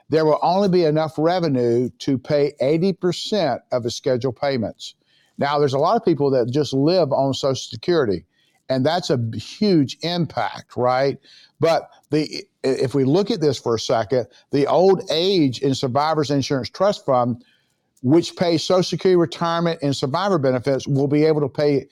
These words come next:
scheduled benefits in a timely manner through twenty, uh, thirty-three, with seventy-seven percent of the benefits only being payable.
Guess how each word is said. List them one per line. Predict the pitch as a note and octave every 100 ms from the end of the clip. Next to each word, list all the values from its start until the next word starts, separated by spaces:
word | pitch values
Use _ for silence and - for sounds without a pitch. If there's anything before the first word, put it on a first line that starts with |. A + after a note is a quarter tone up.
| _
scheduled | - - E3 F3+ F#3+ F#3
benefits | G#3+ G3+ D#3 C#3+ B2 - _ -
in |
a | A#2+
timely | D#3 D#3+ F3+ F3
manner | F3+ F3+ D#3+ C3
through | - F3 G3 G3 _ _
twenty, | - F3 F3+ D#3 _ _ _ _ _
uh, | - B2+ -
thirty-three, | - E3+ F3 - F3 G#3 E3 C3+ B2 _ _ _
with | D3 E3 E3 -
seventy-seven | - - E3+ F3 F#3+ - E3+ E3
percent | D3+ - D#3
of |
the | C#3+
benefits | C3 C#3+ B2 A#2+ -
only | - C3 A#2+
being | A#2+ A2
payable. | - A2+ G#2 -